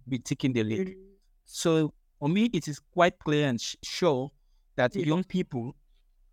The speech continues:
Speaker 1: are quite needed in this space in terms of promoting the
Speaker 2: Mm-hmm.
Speaker 1: sustainable development S D G goals. So it is important that the world embrace young people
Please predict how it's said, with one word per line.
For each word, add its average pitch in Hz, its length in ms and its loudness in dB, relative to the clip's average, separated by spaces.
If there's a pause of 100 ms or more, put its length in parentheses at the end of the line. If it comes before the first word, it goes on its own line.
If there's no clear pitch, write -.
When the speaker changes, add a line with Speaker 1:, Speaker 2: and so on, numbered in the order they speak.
(240)
Speaker 1:
are 135 80 4
quite - 340 0
needed 151 380 2
in 123 160 -2
this 143 140 -2
space - 520 -4
in 120 80 -10
terms 147 340 0
of 135 140 -4 (420)
promoting 143 460 0
the 135 80 -2
Speaker 2:
Mm-hmm. 185 140 0
Speaker 1:
sustainable 147 340 0
development 123 480 -2 (320)
S - 160 -20
D 113 80 -6
G 113 140 -4
goals. 107 480 -8 (260)
So - 340 0 (360)
it 160 160 2
is 160 260 0
important 156 800 0 (240)
that 123 340 2 (320)
the 120 640 -2 (160)
world 147 580 0 (300)
embrace 151 500 0
young 143 200 2
people 120 480 -4